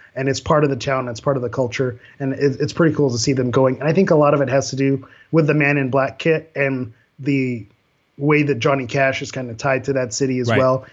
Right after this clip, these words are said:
Speaker 1: And so that just adds that extra little spice and probably sees why you have them at two and three.
Speaker 2: Yeah,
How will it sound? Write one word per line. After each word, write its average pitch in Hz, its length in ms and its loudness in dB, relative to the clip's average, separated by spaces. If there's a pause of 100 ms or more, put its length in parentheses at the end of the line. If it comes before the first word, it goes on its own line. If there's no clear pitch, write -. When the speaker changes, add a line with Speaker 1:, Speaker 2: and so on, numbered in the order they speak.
(160)
Speaker 1:
And 135 140 -4
so 151 140 2
that 156 180 2
just 135 240 -4
adds 135 220 2
that 143 180 0
extra - 260 -4
little 123 160 -4
spice 113 480 -4 (220)
and 135 120 -6
probably 127 280 0
sees 127 200 -2
why 120 140 0
you 120 140 0
have 117 180 0
them 110 140 -4
at 110 100 -10
two 117 180 -6
and 101 80 -6
three. 98 220 -10 (160)
Speaker 2:
Yeah, 160 160 2